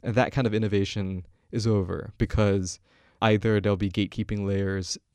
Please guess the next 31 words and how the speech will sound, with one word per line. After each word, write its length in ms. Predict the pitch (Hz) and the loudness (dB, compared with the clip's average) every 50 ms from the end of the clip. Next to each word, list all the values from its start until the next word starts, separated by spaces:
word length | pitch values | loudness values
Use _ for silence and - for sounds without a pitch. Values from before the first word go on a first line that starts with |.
| - - | -16 -10
constructed 580 | - 117 104 - - 101 90 - 104 98 85 | -8 -6 -4 -4 -4 -4 -4 -2 -4 -4 -2
on 140 | - 98 92 | -4 -6 -2
top 240 | - - 101 92 - | -2 -2 -2 -2 -2
of 80 | 92 | -4
what 100 | 98 92 | -4 -4
was 120 | - 98 - | -6 -6 -6
podcasting, 680 | - - 110 104 - - 123 127 - - 190 208 226 - _ - - - - - - _ - | -2 -2 -2 -2 -2 -2 -4 -4 -4 -6 -8 -10 -10 -12 _ -20 -20 -20 -20 -20 -14 _ 0
or 580 | 113 113 110 110 107 104 104 104 101 101 - - | 4 6 6 8 8 8 8 6 6 4 2 0
the 180 | - 107 127 117 | -2 0 0 0
format 480 | - - - 147 147 135 123 120 113 - | 2 4 6 6 6 8 6 6 4 4
of 200 | 110 113 107 - | 4 2 2 0
three 260 | - - 127 123 113 | 0 2 2 2 4
dudes 320 | 107 110 113 113 110 104 | 4 4 4 4 4 2
sitting 260 | - 120 110 107 104 | 0 0 0 0 2
around 360 | 104 104 104 104 104 101 101 - - - | 2 2 2 2 0 -2 -4 -8 -8 -8
a 120 | 101 110 | -8 -6
table 560 | - - - 120 120 104 110 104 101 98 92 - | -2 0 2 2 4 4 4 2 2 0 -2 -6
speaking 360 | - - - 113 107 120 113 104 | -6 -4 -2 0 0 0 -2 -2
to 80 | 110 | -2
microphones 480 | 101 101 101 98 - 104 95 104 101 95 | 0 0 -2 -2 -4 -4 -4 -2 -4 -2
about 200 | 98 101 92 - | -2 -2 -4 -4
technology, 640 | 110 95 104 107 104 104 98 92 92 101 101 95 - - - - - - - - | -4 -4 -2 -2 -2 -2 -2 -2 -2 -2 -4 -4 -6 -10 -18 -20 -20 -18 -6 -2
that 80 | 120 | 2
they'll 180 | 113 120 120 113 | 4 6 6 6
be 160 | 101 110 104 | 4 2 2
pushed 340 | 98 - - 110 - - - | 2 2 0 0 0 0 0
out 160 | 104 101 98 | 0 2 2
and 100 | 98 98 | 0 -2
gentrified 580 | - 107 101 92 107 - - 104 101 98 98 - - | -2 -4 -4 -4 -6 -4 -2 0 0 0 0 0 0
out 360 | 107 104 104 - - - - - _ _ - - - _ _ _ _ | 0 0 0 -2 -4 -8 -12 -14 _ _ -20 -20 -20 _ _ _ _
by 400 | - 110 104 104 104 98 98 | 0 2 2 2 2 0 0